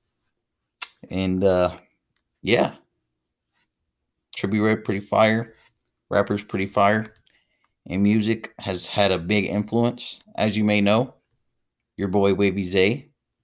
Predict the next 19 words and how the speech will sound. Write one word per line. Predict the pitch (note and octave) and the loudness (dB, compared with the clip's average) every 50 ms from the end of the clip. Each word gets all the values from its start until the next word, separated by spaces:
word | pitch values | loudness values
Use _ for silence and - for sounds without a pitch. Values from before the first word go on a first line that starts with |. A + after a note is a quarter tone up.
| _ _ _ _ | _ _ _ _
he's | _ - G2+ G2+ G2 F#2 | _ -4 -2 -2 0 0
on | F#2+ G2 | 0 -2
the | F#2 | -2
come | F2+ - - A2 G#2 G#2 | -4 -2 0 2 4 4
up. | G#2+ B2 - - - _ _ _ _ _ _ _ _ _ _ _ - | 4 4 2 -2 -10 _ _ _ _ _ _ _ _ _ _ _ 0
Might | G2 G#2+ G#2 G#2 - - _ _ _ _ _ _ _ _ _ _ _ - | 2 2 2 2 -2 -6 _ _ _ _ _ _ _ _ _ _ _ -6
drop | - A2+ G#2+ G2 G2+ - | -2 2 2 2 4 4
out. | G#2 G2+ G#2 A2+ - - | 4 4 4 4 2 0
Actually, | F2 F#2+ F2+ - - F#2+ | -2 -2 -2 -4 -4 -4
I'm | F#2 G2 | -2 0
not | F#2+ F#2 F2 | -2 -2 -2
gonna | - G2 F2 | -4 -6 -4
drop | D#2 F#2 F2 D#2 - - | -2 0 0 0 0 0
out. | E2+ F2+ - - - _ _ _ _ _ _ _ _ _ _ - | 0 0 0 -2 -6 _ _ _ _ _ _ _ _ _ _ -4
Might, | - G2 G#2 G#2+ G#2 - | 0 2 2 2 2 2
uh, | - F#2+ G2+ G2 G2 F#2+ F2+ - - - _ _ _ _ - | 2 4 4 6 4 4 2 0 -6 -20 _ _ _ _ -8
two, | - C3+ A2+ | -4 -4 -4
three | G#2+ A#2+ A#2 A2+ A2 | -2 0 0 2 2
years, | G#2+ G#2+ G#2+ A2+ A#2 - - - - - | 2 0 0 0 -2 -4 -6 -10 -12 -14